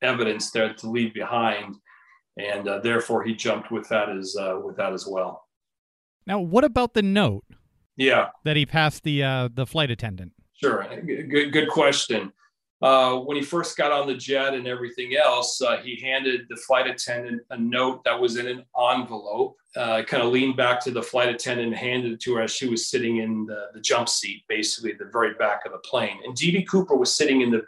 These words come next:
Speaker 1: very back row of the jet, importantly, important to note.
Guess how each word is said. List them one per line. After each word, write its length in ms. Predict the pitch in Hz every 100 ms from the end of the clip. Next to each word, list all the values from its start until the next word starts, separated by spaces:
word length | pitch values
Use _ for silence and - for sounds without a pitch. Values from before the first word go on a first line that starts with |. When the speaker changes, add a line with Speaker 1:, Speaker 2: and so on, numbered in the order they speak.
| -
Speaker 1:
very 500 | 131 135 131 127 120 -
back 300 | 120 117 - -
row 260 | 113 110
of 60 | 107
the 80 | 104
jet, 320 | 95 101 - - -
importantly, 720 | - 113 113 107 104 95 - _
important 380 | 107 - 110 -
to 120 | 107
note. 320 | 107 95 -